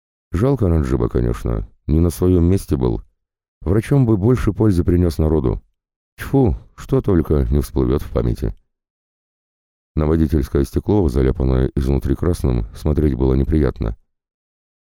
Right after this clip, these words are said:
Хотя, пожалуй, на подавляющее большинство виденных мной за свою жизнь картинок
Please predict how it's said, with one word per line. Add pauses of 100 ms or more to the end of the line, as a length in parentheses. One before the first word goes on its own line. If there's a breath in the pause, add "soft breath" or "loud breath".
Хотя,
пожалуй,
на
подавляющее
большинство
виденных
мной
за
свою
жизнь
картинок